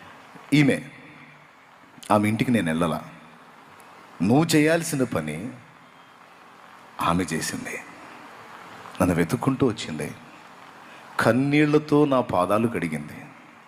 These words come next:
తన కురులతో తుడిచింది, తను తెచ్చినటువంటి ఆ తైలం ఏదో కాళ్ళకు రాసింది. అప్పటి నుంచి ఇప్పటిదాకా నా పాదాలు వదలక ముద్దాడుతూనే ఉంది.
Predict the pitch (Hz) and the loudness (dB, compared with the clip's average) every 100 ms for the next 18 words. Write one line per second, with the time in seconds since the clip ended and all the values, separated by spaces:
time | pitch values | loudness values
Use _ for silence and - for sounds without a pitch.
0 | - - - - - - - 113 117 113 | -20 -20 -20 -20 -20 -6 2 2 2 2
1 | 120 139 139 147 151 104 - - 76 - | 2 2 0 -4 -4 -8 -6 -6 -8 -10
2 | - - - - - - - - - - | -16 -20 -20 -20 -20 -20 -20 -20 -20 -20
3 | - - - - - - - - - - | -20 -20 -20 -20 -20 -20 -18 -16 -14 -4
4 | 117 110 104 104 147 139 147 127 113 98 | 0 2 0 0 0 2 2 0 -2 -2
5 | 104 120 117 127 123 90 98 - 82 85 | 0 2 2 0 0 -4 -4 -4 -4 -4
6 | - 73 69 69 - - - - - - | -6 -10 -14 -18 -20 -20 -20 -20 -20 -20
7 | - - - - - 101 135 135 147 165 | -20 -20 -20 -6 -2 0 2 2 0 0
8 | 147 120 104 107 110 120 107 98 101 101 | 0 0 2 2 2 2 2 2 4 4
9 | 117 120 104 101 107 110 95 82 82 90 | 4 4 2 0 -2 -4 -4 -4 0 2
10 | 92 - 92 98 98 82 - - | 2 2 2 4 2 0 -2 -10